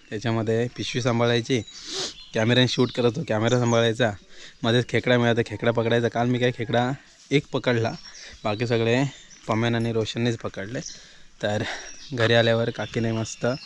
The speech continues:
खेकड्याचा रस्सा बनवलेला, भन्नाट एकदम. या पावसाळ्यातला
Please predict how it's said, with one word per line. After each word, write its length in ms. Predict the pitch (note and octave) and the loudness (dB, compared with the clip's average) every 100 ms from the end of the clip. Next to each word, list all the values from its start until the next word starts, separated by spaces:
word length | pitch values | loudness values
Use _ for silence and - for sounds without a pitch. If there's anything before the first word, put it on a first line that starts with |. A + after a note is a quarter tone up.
| - - - - - - - - | -12 -8 -4 -4 -4 -12 -18 -12
खेकड्याचा 480 | - G#2+ A2+ A2 A2+ | -2 0 2 2 2
रस्सा 320 | G#2+ - A#2 | 0 -2 0
बनवलेला, 480 | G#2+ G#2+ A2 G#2 G#2+ D#3 - | 2 2 0 0 -2 -4 -4
भन्नाट 440 | G#2 G#2 A2 A2 | -2 2 4 2
एकदम. 320 | G#2 F#2+ G#2 A2 | 0 -4 -4 -2
या 240 | G#2+ A2+ A#2+ - - | 0 0 -2 -10 -8
पावसाळ्यातला 540 | A2 G#2+ - B2 A#2+ | -2 -2 2 2 2